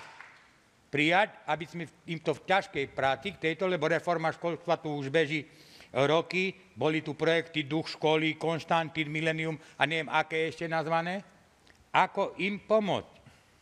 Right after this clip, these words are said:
Zaviesť spolupráci so zamestnávateľmi, v každom prípade s úradmi práce, personálnymi ú-, úradmi, je treba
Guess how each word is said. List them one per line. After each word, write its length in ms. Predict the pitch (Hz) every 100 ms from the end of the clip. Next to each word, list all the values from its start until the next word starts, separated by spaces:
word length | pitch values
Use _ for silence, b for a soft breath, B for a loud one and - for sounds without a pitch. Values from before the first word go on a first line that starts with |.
| -
Zaviesť 560 | 92 175 202 208 - -
spolupráci 640 | 180 180 170 180 175 175
so 80 | 143
zamestnávateľmi, 1040 | 127 139 151 - 160 170 165 175 175 175 196
v 640 | - - _ _ _ _ -
každom 480 | 160 185 180 160 139
prípade 420 | 160 165 170 156
s 120 | 139
úradmi 320 | 156 160 160
práce, 260 | 160 156 151 120
personálnymi 640 | 151 147 165 160 160 170
ú-, 240 | 156 156 151 - _ -
úradmi, 500 | 160 160 147 170 185 B B B B B -
je 160 | 139 139
treba 560 | - 151 160 180 185